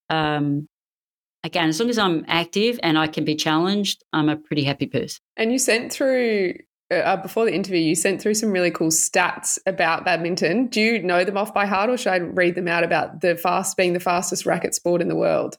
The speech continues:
Speaker 1: Yeah. Oh, uh, most badminton players will know this because we love to throw it in the <laughs>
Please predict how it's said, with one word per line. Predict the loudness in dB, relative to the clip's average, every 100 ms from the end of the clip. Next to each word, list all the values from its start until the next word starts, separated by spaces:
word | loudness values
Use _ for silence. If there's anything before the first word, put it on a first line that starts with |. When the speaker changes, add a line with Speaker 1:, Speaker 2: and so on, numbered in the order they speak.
| -4
Speaker 1:
Yeah. | 0 2 0 0
Oh, | 0 0 -4 -16 _ 0
uh, | 0 0 -6
most | -2 -2 0
badminton | 0 0 0 -2
players | 0 0 0
will | 0
know | 2 2
this | 0 -2
because | -2 -2 0
we | 2
love | 2 0
to | 0
throw | -2 2 2
it | 2
in |
the | 2
<laughs> | 4